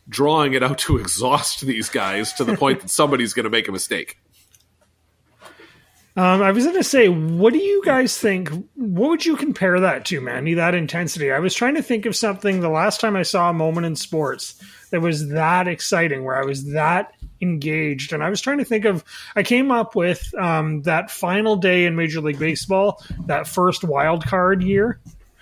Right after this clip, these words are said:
Speaker 2: where you
Speaker 1: Yeah.
Speaker 2: had all those games happening and everything was happening all at once. And, um,
Speaker 1: That was
Speaker 2: so many games
Speaker 1: twenty thirteen,
Speaker 2: came
Speaker 1: right?
Speaker 2: down to the wire. Yeah, that's the <coughs> last sporting event that I can think of where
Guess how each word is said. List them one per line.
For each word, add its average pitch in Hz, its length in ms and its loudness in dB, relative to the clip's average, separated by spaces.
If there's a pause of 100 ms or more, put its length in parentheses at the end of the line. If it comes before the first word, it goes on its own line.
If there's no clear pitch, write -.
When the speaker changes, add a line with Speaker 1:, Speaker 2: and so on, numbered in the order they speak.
(160)
Speaker 2:
where 185 160 4
you 190 80 6
Speaker 1:
Yeah. 180 80 4
Speaker 2:
had 175 140 2
all 165 240 2
those 175 260 2
games 170 360 -2
happening 190 460 2
and 160 100 -2
everything 180 380 0
was 165 100 -4
happening 170 400 -2
all 160 220 0
at 147 100 -6
once. 160 460 -4 (500)
And, 160 280 -2
um, 135 420 -2 (840)
Speaker 1:
That 143 100 4
was 135 140 2
Speaker 2:
so 185 140 2
many 185 160 4
games 170 40 2
Speaker 1:
twenty 170 200 2
thirteen, 135 160 2
Speaker 2:
came 180 120 2
Speaker 1:
right? - 100 2
Speaker 2:
down 170 100 0
to 165 60 0
the 165 80 0
wire. 175 280 2 (140)
Yeah, 196 480 2
that's 185 320 2
the 302 120 4
<coughs> 254 100 -2
last 190 400 0
sporting 196 360 0
event 151 300 -2
that 156 100 -6
I 147 140 0
can 156 160 -6
think 175 240 -4
of 135 240 -4
where 139 400 -2